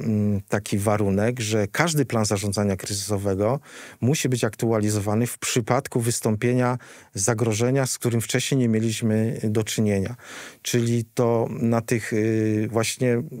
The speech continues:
gminach, gminach, powiatach, y, w tym pierwszym miejscu spoczywa jak gdyby obowiązek,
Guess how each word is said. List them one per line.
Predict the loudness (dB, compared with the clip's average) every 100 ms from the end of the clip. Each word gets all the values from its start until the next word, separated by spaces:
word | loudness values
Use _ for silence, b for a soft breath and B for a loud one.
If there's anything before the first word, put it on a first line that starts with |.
| -4 -2
gminach, | 0 2 4 4 2 -2 -4
gminach, | 0 2 2 -2
powiatach, | -2 2 2 2 0 0 -2
y, | -2 0 0 0
w | -4
tym | -2 0 2 0
pierwszym | 0 0 2 2
miejscu | 2 0 0 -2 -2 B B
spoczywa | -10 -4 -2 0 0
jak | 0
gdyby | 0 0 0
obowiązek, | 2 2 2 2 2 2 2 0